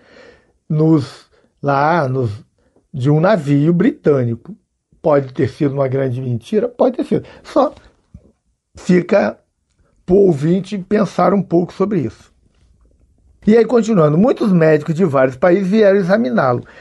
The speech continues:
Viveu mais dezoito anos depois dessa experiência. Sua pele ficara um pouco desnatural,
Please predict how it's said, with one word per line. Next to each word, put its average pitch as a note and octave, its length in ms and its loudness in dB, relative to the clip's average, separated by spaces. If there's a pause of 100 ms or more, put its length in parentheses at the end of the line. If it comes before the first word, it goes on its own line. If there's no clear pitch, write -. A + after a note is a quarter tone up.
(140)
Viveu G3 400 4
mais A3+ 220 2
dezoito G3 600 0
anos F3 320 2
depois F3 440 0
dessa E3+ 240 -2
experiência. D#3+ 640 -6 (540)
Sua G3+ 240 2
pele D#3 300 0
ficara D3 340 -2
um C#3+ 80 -2
pouco D3+ 400 -4
desnatural, C3+ 1120 -4